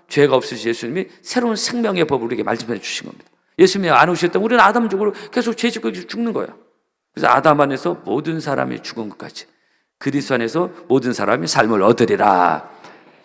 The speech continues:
제가 몇 십여 년 전에 잠에, 잠었는데 꿈에, 꿈이에요. 이 말씀이 선명하게 무슨 프린터 해야 되는 저 보이-, 말씀이 보이더라. 이 말씀. "아담 안에서 모든 사람이 죽은 것 같이 그리스도 안에서 모든 사람이 삶을 얻으리라." 그래서,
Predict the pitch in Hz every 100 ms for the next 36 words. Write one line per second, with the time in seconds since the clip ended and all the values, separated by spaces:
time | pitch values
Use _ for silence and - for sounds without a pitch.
0 | - 156 147 - 143 - - 185 202 143
1 | 107 101 95 92 _ _ _ _ _ -
2 | 120 107 95 - 113 101 92 92 _ _
3 | _ _ - 208 151 - - 123 156 73
4 | - _ _ - 202 156 117 160 147 -
5 | - 320 294 269 254 175 139 - 120 -
6 | - 233 - 127 104 87 - 80 - 107
7 | - - - - 104 92 - - - -
8 | 92 - - _ _ _ _ _ - 117
9 | 120 110 101 107 123 156 180 170 151 156
10 | - - _ _ _ - - 127 110 95
11 | 101 - - _ _ _ - 127 135 120
12 | 107 110 123 120 117 107 95 95 98 151
13 | 110 95 98 - 101 - - -